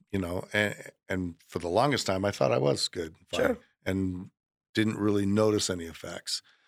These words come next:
Speaker 1: Um, but I always thought, "I will not reach out."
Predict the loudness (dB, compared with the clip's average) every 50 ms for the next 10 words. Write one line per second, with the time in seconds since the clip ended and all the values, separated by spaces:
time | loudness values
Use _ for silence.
0 | _ _ _ _ _ _ _ -2 0 0 0 -2 -4 -6 -8 -10 -12 _ _ _
1 | _ _ _ _ _ _ _ _ 2 4 6 6 6 4 4 4 2 2 2 2
2 | -2 -6 _ _ _ _ _ _ _ _ _ _ _ _ _ _ _ _ _ _
3 | _ _ _ _ _ 4 4 4 4 0 0 0 0 0 0 0 0 0 0 0
4 | 0 0 0 0 0 0 0 -4 -8 -12